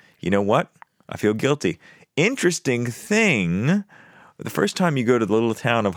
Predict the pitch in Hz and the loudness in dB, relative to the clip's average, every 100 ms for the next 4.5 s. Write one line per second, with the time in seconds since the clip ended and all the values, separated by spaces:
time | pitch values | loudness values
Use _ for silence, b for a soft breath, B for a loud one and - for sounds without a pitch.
0 | - - 135 113 92 82 76 65 58 50 | -4 -2 0 -2 -4 -4 -4 -4 -6 -8
1 | - - B - - - - 69 73 65 | -10 -18 B -18 -12 -12 -8 -6 -6 -6
2 | - - 82 76 - b b - - - | -6 -2 -2 -4 -12 b b -12 -8 -6
3 | 80 90 90 - 78 - - 80 76 - | -4 -2 -2 -4 -10 -8 -6 -4 -4 -2
4 | 101 101 127 - - | -2 0 -4 -4 -10